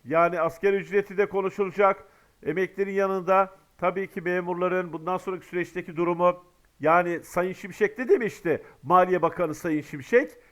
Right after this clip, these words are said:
demişti ki artık öngördüğümüz enflasyondan zammı yapacağız.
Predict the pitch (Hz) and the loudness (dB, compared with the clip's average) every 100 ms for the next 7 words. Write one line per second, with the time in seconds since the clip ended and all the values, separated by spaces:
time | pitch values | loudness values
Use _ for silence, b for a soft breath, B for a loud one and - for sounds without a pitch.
0 | b 170 196 - 185 - 165 165 - 240 | b -2 -2 -6 -10 -2 0 0 2 0
1 | 240 b b _ 185 269 247 277 233 269 | 0 b b _ 2 2 2 0 0 -2
2 | 285 359 285 262 247 233 220 214 185 160 | -2 0 2 0 4 2 4 0 0 -2
3 | 117 107 120 101 98 - 110 131 110 87 | -4 -4 -4 -4 -10 -10 -8 -4 -4 -6
4 | - | -16